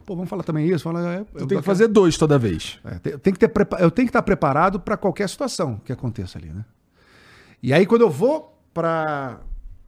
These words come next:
Speaker 1: pra, pra redação ali do, do B B B, eu chamo toda, toda, toda a equipe. Isso é um, é um processo que eu pedi, eu que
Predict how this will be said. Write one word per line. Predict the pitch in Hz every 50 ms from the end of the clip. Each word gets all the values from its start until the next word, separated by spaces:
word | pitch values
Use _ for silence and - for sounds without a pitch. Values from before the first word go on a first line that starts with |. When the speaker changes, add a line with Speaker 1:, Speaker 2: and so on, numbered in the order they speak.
| _ _ _
Speaker 1:
pra, | - 135 131 127 120 117 110 104 -
pra | - 127
redação | 123 147 151 135 117 - - 175 175 175 160
ali | 147 156 165
do, | 151 135 135 120 113 117 -
do | 127
B | 127 127 131
B | 120 127 120
B, | 131 165 214 240 233 _ _ _ _ _ _ _ _ _ _ _ _ _ _ _ -
eu | 143
chamo | 127 - 156 156 160
toda, | - 160 151 156 151 147 131
toda, | 131 139 135 131 120
toda | - - 147 147
a | 139
equipe. | 135 - 160 175 175 - - - - _ _ _ _ _ - - - - _ _ -
Isso | 127 - -
é | 147
um, | 143 143 139
é |
um | 139 123
processo | - 139 120 - 147 135 - -
que | - 135
eu | 143 185 226 233 202 147 - _ _ _ -
pedi, | 165 160 123 117 143 165 185 202 208 196
eu | 151 147 156
que | 147 139 135 127